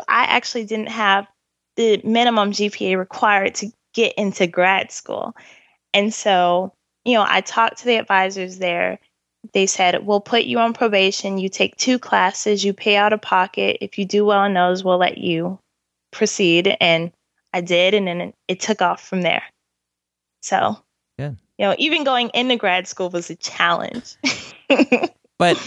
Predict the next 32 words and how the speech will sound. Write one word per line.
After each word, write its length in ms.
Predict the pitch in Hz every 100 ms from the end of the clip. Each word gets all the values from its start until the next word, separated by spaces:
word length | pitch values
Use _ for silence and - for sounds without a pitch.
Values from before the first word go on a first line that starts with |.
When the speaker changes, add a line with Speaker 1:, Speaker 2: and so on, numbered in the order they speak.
| 110
Speaker 2:
but 220 | 156 170 170
I 120 | 170
think 300 | 202 202 -
that 320 | 151 120 85
the 80 | 123
ultimate 500 | 90 143 147 123 -
story 440 | - 160 175 151
here 360 | 95 107 101 95
is, 340 | 95 92 - -
is 380 | 104 101 98
that 380 | 98 95 92 87 _ _ _ _ _ _ _ _ _ _ -
y-, 120 | 95 _
you 800 | 131 131 135 135 131 127 123 - _ _ _ -
figured 640 | - - 185 185 175 117
out 360 | 85 113 90 -
what 220 | 107 -
you 120 | 101
needed 380 | 98 98 92 82
to 100 | -
do 400 | 85 85 64 67 - _ -
and 100 | 110
you 120 | 113
made 240 | 113 127 117
it 80 |
happen. 580 | 92 98 87 - 62 107 -
And 180 | 113 113
I 60 |
think 320 | 110 - 147 143
a 60 |
lot 260 | 104 104 107
of 160 | 113
people 540 | - 110 - 98 92